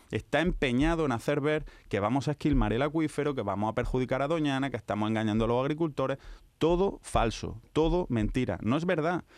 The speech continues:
Ni se daña a Doñana, ni se perjudica el acuífero, ni mucho menos se engaña a los agricultores. Es una salida administrativa para unas personas que actualmente están en una situación clara de indefensión jurídica. Y yo vuelvo a decir lo mismo,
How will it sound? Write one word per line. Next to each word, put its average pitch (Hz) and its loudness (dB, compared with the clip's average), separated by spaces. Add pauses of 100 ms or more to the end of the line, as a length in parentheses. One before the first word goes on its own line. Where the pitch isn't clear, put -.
(260)
Ni 107 2
se 98 -2
daña 98 2
a - 0
Doñana, 156 0
ni 107 -2
se 98 -6
perjudica 95 0
el 175 2
acuífero, 135 -2
ni 104 2
mucho 104 0
menos 120 0
se 110 -2
engaña 104 0
a - 0
los 101 2
agricultores. 87 -4
Es 120 -4
una 143 0
salida 165 0 (760)
administrativa 101 0
para 107 -2
unas 123 0
personas 135 -2
que 117 -2
actualmente 120 0
están 120 -2
en 117 2
una 107 0
situación 107 -2
clara 156 0
de 143 0
indefensión 104 -2
jurídica. 92 -4
Y 90 -2
yo 160 0 (100)
vuelvo 127 2
a 165 4
decir 147 -2
lo 117 0
mismo, 147 0